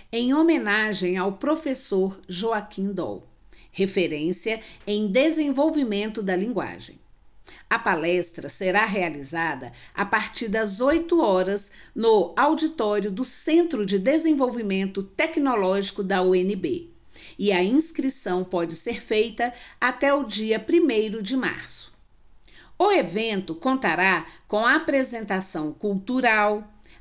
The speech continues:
ateliê com fotos de Joaquim Dol no Brasil,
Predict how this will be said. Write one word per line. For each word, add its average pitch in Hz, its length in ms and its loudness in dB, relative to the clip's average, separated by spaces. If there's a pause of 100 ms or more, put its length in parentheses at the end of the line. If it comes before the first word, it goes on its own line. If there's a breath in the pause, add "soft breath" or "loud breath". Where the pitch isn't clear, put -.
ateliê 269 800 4
com 233 240 -4
fotos 247 680 0
de 190 180 -4
Joaquim 226 580 0
Dol 165 340 0
no 165 140 -2
Brasil, 202 680 -2